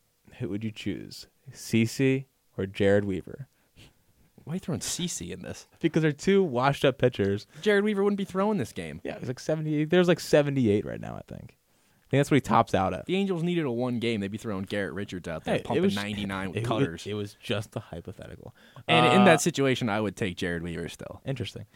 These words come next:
Speaker 1: Uh, so Garrett, obviously the ace. Uh, Hector Santiago's an interesting piece.
Speaker 2: I mean, he was an all-star last year.
Speaker 1: Yeah,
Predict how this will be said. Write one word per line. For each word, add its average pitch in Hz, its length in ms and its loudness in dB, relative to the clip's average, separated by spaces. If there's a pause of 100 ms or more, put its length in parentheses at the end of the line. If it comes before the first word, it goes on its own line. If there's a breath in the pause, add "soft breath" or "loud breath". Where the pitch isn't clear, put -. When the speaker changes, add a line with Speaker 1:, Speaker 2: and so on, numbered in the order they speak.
(320 soft breath)
Speaker 1:
Uh, 117 460 6
so 123 560 6 (280)
Garrett, 131 380 8
obviously 110 400 4
the 98 160 4
ace. 92 420 0 (260)
Uh, 92 400 2 (160)
Hector - 320 -4
Santiago's 104 720 4
an 101 140 -4 (120)
interesting 101 400 -10
piece. 98 380 -6 (160)
Speaker 2:
I - 60 -8
mean, 143 100 -2
he 208 80 -2
was 135 140 -4
an 113 40 -4
all-star 131 300 -6
last - 300 -12
year. - 120 -12
Speaker 1:
Yeah, 220 120 2